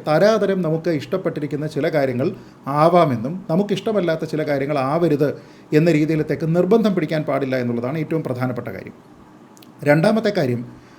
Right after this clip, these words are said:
<clears throat> ശ്രീ മമ്മൂട്ടി ആ ഒരു സിനിമയുമായി ബന്ധപ്പെട്ട് അദ്ദേഹത്തിൻ്റെ ഒരു വ്യക്തിപരമായിട്ടുള്ള താല്പര്യത്താൽ അദ്ദേഹം ആ സ്റ്റോറി എഴുതുന്നതിന് വേണ്ടിയിട്ട് ശ്രീ ഹർഷാദിനെ കോൺടാക്ട് ചെയ്യുകയും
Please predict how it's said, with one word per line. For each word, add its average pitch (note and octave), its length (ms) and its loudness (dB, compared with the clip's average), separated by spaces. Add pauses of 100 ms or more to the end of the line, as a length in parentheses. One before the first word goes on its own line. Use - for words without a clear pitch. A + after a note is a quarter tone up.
(240)
<clears throat> E3 360 6
ശ്രീ D3+ 160 2
മമ്മൂട്ടി D#3+ 460 4 (160)
ആ C3+ 60 -2
ഒരു D3+ 160 0
സിനിമയുമായി D3 500 -2
ബന്ധപ്പെട്ട് B2 500 -4 (140)
അദ്ദേഹത്തിൻ്റെ D3+ 480 -2
ഒരു D3 140 0
വ്യക്തിപരമായിട്ടുള്ള D#3 760 -2
താല്പര്യത്താൽ A#2+ 600 -4 (560)
അദ്ദേഹം D3+ 320 4
ആ D3+ 60 0
സ്റ്റോറി D3+ 360 0
എഴുതുന്നതിന് C#3 420 0
വേണ്ടിയിട്ട് C3 360 -2
ശ്രീ C#3 180 -6
ഹർഷാദിനെ C3+ 500 -4
കോൺടാക്ട് B2 440 -6
ചെയ്യുകയും A2+ 340 -8